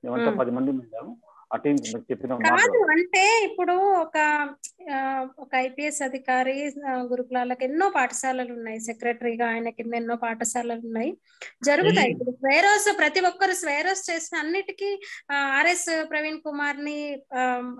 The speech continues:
Speaker 2: అనడము భావ్యమేనా, అనొచ్చా అలా?
Speaker 1: అంటే ఇక్కడ ఆర్ఎస్ ప్రవీణ్ కుమార్ ఎందుకు అంటున్నామంటే,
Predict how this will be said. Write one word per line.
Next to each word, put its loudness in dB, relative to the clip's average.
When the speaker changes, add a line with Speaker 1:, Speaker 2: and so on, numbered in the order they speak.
Speaker 2:
అనడము 0
భావ్యమేనా, -2
అనొచ్చా -2
అలా? -6
Speaker 1:
అంటే 6
ఇక్కడ 2
ఆర్ఎస్ 2
ప్రవీణ్ 0
కుమార్ -2
ఎందుకు 0
అంటున్నామంటే, -4